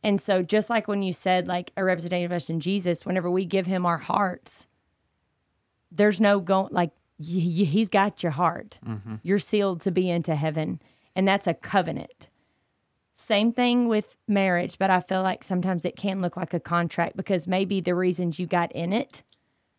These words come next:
Speaker 1: weren't for what you thought it was. You
Speaker 2: Yeah.
Speaker 1: know, and I, I don't know if I'm
Speaker 2: Oh, yeah.
Speaker 1: making sense there, so clean me up, but
Speaker 2: Well, I, I think you're right, and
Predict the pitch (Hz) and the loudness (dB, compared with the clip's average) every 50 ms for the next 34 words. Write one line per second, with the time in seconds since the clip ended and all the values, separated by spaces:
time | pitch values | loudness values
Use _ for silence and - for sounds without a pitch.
0 | _ _ _ _ _ _ _ _ _ _ _ _ _ _ - 180 196 190 185 - | _ _ _ _ _ _ _ _ _ _ _ _ _ _ 0 2 2 2 2 0
1 | - - - 180 175 160 165 170 170 165 160 - - _ _ _ _ _ _ _ | -2 -2 0 0 2 2 2 2 2 2 0 -2 -6 _ _ _ _ _ _ _
2 | _ _ _ 185 185 175 - 180 165 165 160 - - - _ _ _ _ _ - | _ _ _ -4 -4 -2 -2 0 0 0 -2 -4 -6 -10 _ _ _ _ _ -12
3 | - - - - 143 - - - - _ _ _ - 226 220 220 226 226 226 226 | -10 -10 -10 -10 -12 -14 -16 -18 -20 _ _ _ 2 4 4 4 4 4 2 2
4 | - 226 220 214 208 208 196 208 - - - - - 185 175 - 190 185 185 - | 2 2 4 4 2 2 2 2 2 4 4 4 2 2 0 0 0 -2 -2 0
5 | - 208 202 202 202 190 - - 175 - - 190 190 190 185 175 170 165 160 165 | 0 2 2 2 2 0 0 -2 -4 -2 0 0 2 2 2 2 0 0 0 0
6 | 156 - - 175 160 - - _ - 156 165 160 147 139 - - 135 147 139 131 | -2 0 0 0 0 0 -2 _ 4 6 6 6 4 2 0 0 2 2 2 2
7 | 107 139 131 - 160 156 127 - 117 117 127 135 139 - 120 120 117 | 2 0 2 2 2 2 2 2 2 4 4 4 4 2 0 -4 -4